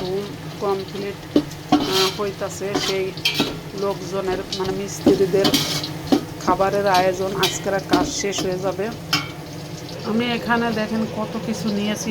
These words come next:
বাদাম বাটা নিয়েছি, আর এই সাইডে গোশ, এই যে টুকরো টুকরো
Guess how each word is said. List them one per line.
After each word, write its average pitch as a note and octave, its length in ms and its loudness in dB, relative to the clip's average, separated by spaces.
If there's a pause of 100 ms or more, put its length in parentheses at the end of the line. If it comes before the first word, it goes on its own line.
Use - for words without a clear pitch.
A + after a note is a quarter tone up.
(120)
বাদাম G3 360 4
বাটা G3 220 2
নিয়েছি, G3 440 -2 (720)
আর F#3+ 100 4 (420)
এই G3+ 80 4
সাইডে G#3+ 300 2 (140)
গোশ, G#3 280 2
এই G#3 100 2
যে G3 120 0 (100)
টুকরো A#3 360 0
টুকরো G#3+ 260 0